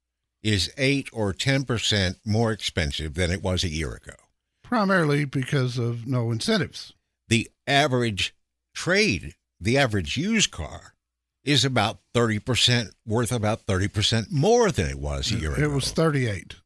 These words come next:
Speaker 1: Thirty-eight?
Speaker 2: Yes.
Speaker 1: So the actual
Speaker 2: And they've
Speaker 1: tra-
Speaker 2: gone up since then.
Speaker 1: So the actual trade difference, you know, the difference between the value of the trade-in and the price of the new car is smaller than it was two years ago.
Speaker 2: Especially if it's a late model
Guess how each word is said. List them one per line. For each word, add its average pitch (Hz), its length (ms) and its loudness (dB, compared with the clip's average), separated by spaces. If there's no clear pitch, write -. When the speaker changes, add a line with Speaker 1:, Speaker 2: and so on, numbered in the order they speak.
Speaker 1:
Thirty-eight? 120 640 2
Speaker 2:
Yes. 95 320 -6
Speaker 1:
So 147 260 4
the 120 220 2
actual 160 420 2
Speaker 2:
And 180 120 2
they've 202 100 6
Speaker 1:
tra- 170 80 2
Speaker 2:
gone 180 220 6
up 143 120 0
since - 260 -4
then. 147 280 -2
Speaker 1:
So 165 240 2
the 143 180 4
actual 165 380 2
trade 208 580 0
difference, - 720 -12
you 131 100 2
know, 120 120 2
the 117 100 -2
difference 175 340 -2
between 139 420 -2
the 104 100 0
value 104 400 0
of - 60 -6
the 73 100 -8
trade-in 113 720 -2
and 113 160 0
the 92 60 -4
price 160 340 0
of 92 60 -6
the 92 80 -2
new 175 220 -2
car 113 440 -4
is - 140 -2
smaller 226 420 4
than 147 160 0
it 147 80 0
was 180 400 -2
two 247 140 -2
years 123 300 0
ago. 92 340 -16
Speaker 2:
Especially 285 480 0
if 208 120 -4
it's 190 160 -2
a 180 40 0
late 175 420 0
model 156 720 2